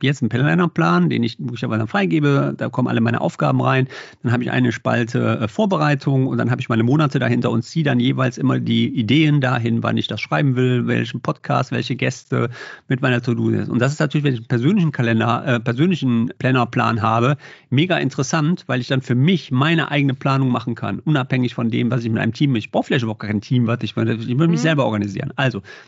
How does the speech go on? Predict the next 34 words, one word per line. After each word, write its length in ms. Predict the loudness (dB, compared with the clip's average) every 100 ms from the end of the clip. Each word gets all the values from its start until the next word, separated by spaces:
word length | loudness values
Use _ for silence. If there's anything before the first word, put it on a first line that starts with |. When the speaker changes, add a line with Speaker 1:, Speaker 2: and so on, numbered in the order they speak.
| -4
Speaker 1:
daher 320 | 0 2 2 0
super 280 | 0 0
wichtig. 420 | 0 -2 -8 -12 -16 -20 -20 -20 _ 0
Ähm, 240 | 2 2
wir 120 | 2
haben 220 | 2 2
aber 220 | 0 0 0
auch 100 | -4
die 100 | -4
Funktionalitäten, 960 | -4 -2 0 0 -2 -2 0 0 0
zum 140 | 0 0
Beispiel 300 | 0 0 0
bei 100 | 2
den 140 | 0
Teamhierarchien. 720 | 2 2 2 -2 -4 -2 -2
Ich 120 | 0
weiß 100 | 0
nicht, 160 | 0 0
ob 200 | -4 -2
ihr 300 | 0 2 0
das 160 | -2 -4
auch 120 | -2
schon 120 | 0
mal 140 | 0
beleuchtet 420 | 2 2 0 0 -2
habt. 160 | -2
Das 120 | -2
heißt, 200 | -2 -2
ich 100 | -4
habe 120 | -4 -4
im 80 | -2
Aufgabenmanagement 760 | -2 0 2 2 2 0 0
die 60 | 2
Möglichkeit, 600 | 0 -2 -6 -2 0